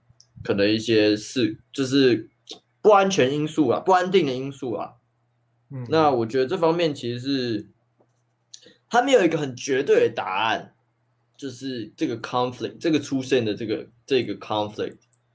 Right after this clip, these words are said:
Speaker 2: 我觉得我
Speaker 1: 就是我看到人在这吵。
Speaker 2: 我觉得宗教这个概念，应该，应该不是说宗教，应该说集会这种概念，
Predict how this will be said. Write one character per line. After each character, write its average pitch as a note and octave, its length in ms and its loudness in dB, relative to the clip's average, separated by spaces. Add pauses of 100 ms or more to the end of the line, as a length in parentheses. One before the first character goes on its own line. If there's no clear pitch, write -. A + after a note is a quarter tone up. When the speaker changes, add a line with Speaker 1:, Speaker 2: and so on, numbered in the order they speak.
(800)
Speaker 2:
我 C3+ 100 -10
觉 D3 220 -4
得 A3 460 6
我 - 20 -18
Speaker 1:
就 C3 160 -2
是 A2 200 -2
我 A2+ 120 2
看 B2+ 160 0
到 B2 80 2
人 G#2 80 0
在 G#2+ 120 2
这 A2 140 0
吵。 - 460 -8 (100)
Speaker 2:
我 D#3 140 -8
觉 D#3 120 -2
得 G#3+ 400 6 (440)
宗 A3 240 0
教 G#3 260 4
这 F3 140 -4
个 E3+ 100 0
概 D#3+ 300 -2
念， D3 340 -6 (400)
应 F3 80 -10
该， F#3+ 100 0
应 D3+ 240 -6
该 F#3+ 120 -2
不 D#3 100 -6
是 C#3+ 80 -6
说 C#3+ 100 -6
宗 C3 220 -8
教， - 280 -6
应 E3 60 -8
该 G3+ 80 -2
说 G#3+ 320 0 (460)
集 D3+ 320 -8
会 D#3+ 240 -2
这 B2 80 -8
种 A#2+ 220 -6
概 A2+ 200 -8
念， A2 220 -14